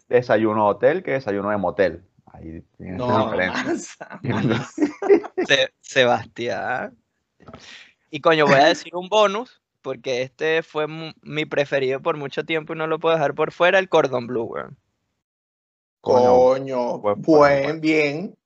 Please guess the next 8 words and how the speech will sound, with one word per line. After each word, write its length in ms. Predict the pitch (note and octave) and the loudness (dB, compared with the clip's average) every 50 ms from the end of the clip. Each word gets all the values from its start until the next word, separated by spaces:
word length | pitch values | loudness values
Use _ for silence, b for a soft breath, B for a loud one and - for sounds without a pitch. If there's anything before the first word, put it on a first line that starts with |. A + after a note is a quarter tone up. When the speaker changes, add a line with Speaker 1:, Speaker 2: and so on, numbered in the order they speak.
| - - | -12 -8
Speaker 1:
Sí, 120 | A2+ A2 | -8 -8
sí. 160 | - - - - - - - - | -8 -8 -10 -14 -14 -14 -14 -8
Speaker 2:
Buena 220 | C#3 C#3 C3+ C#3 | -6 -6 -6 -6
selección. 460 | C#3+ - E3+ D#3 C#3 C#3+ - C#3+ C3+ C3+ | -6 -4 -4 -4 -4 -4 -4 -6 -6 -6
¿Y 60 | B2+ | -6
Sebastián? 680 | - D3+ C#3 C3 B2 - - E3 F3 G#3 B3 D#4+ - _ _ _ _ _ _ _ _ _ _ _ _ | -2 2 2 2 0 0 0 0 0 0 0 -4 -10 _ _ _ _ _ _ _ _ _ _ _ _
Speaker 1:
Coño, 380 | - - A#2+ B2+ C3+ B2+ A#2 A2 | -6 0 0 2 2 2 0 0
yo 720 | G2+ F#2+ A2+ A2 A2+ A#2+ B2 C#3 C#3+ C#3+ D3 D3 - - | 0 2 4 6 6 6 6 6 6 4 2 0 -4 -10